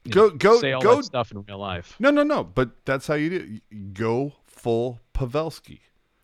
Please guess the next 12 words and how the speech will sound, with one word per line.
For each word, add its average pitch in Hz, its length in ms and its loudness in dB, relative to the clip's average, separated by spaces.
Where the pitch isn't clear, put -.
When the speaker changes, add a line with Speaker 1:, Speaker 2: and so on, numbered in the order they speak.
Speaker 2:
You 117 220 -2
never 131 440 2
read 165 380 -4
anything. 101 540 -8
You 117 140 -6
just 107 200 -8
post 117 280 -4
the 139 40 -6
tweet, 170 320 -10
and 110 120 -6
that's 120 200 -6
it. 190 160 -6